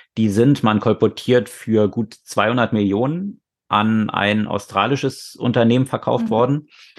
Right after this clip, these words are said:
Speaker 1: Und da gab's jetzt natürlich in der ganzen Gründerszene viele Diskussionen darum.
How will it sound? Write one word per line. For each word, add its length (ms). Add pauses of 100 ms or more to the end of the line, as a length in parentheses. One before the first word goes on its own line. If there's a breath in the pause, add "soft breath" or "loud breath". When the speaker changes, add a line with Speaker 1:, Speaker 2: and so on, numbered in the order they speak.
(280 loud breath)
Speaker 1:
Und 600 (420)
da 220
gab's 220
jetzt 120
natürlich 380
in 120
der 160
ganzen 800
Gründerszene 800
viele 240
Diskussionen 440
darum. 440